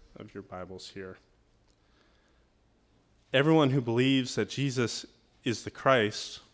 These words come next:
has been born from God. Whoever loves someone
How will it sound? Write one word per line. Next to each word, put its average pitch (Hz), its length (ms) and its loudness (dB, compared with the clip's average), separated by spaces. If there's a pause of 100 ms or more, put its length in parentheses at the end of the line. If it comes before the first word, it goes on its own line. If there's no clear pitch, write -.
(260)
has - 180 -6
been 107 220 -2
born 110 480 2 (480)
from 104 260 -4
God. 98 540 0 (540)
Whoever 120 340 0
loves 120 600 2 (160)
someone 107 680 -2